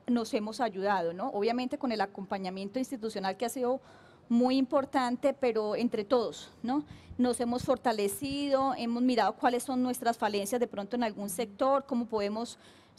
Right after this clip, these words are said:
solucionarlo, cómo podemos ayudarlo. Por ejemplo, en el caso mío, eh, yo fabrico escobas, mm, con las escobitas que ustedes ven barrer la ciudad, la ciudad, yo le aporto eso a la ciudad,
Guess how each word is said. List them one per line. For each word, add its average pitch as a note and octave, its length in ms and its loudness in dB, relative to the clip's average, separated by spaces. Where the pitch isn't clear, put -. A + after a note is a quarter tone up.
solucionarlo, A#3+ 800 2
cómo C4+ 280 4
podemos A#3 360 0
ayudarlo. A3+ 440 2
Por B3 140 0
ejemplo, A3 240 -2
en C#4 80 4
el B3+ 100 -2
caso A#3+ 320 2
mío, C4 460 2
eh, A3+ 300 -2
yo E4 320 2
fabrico C4 760 2
escobas, G#3 720 -2
mm, G#3 380 -6
con A3 240 -4
las G#3+ 180 -2
escobitas A3 500 -4
que A#3+ 80 -10
ustedes A#3 300 0
ven C4 160 2
barrer B3+ 260 2
la C4+ 160 2
ciudad, C4 300 -2
la A3 100 -2
ciudad, A3 320 -2
yo G#3 100 -6
le G#3 80 -2
aporto A#3+ 380 -4
eso A3+ 160 2
a - 20 2
la A#3 100 4
ciudad, B3+ 320 0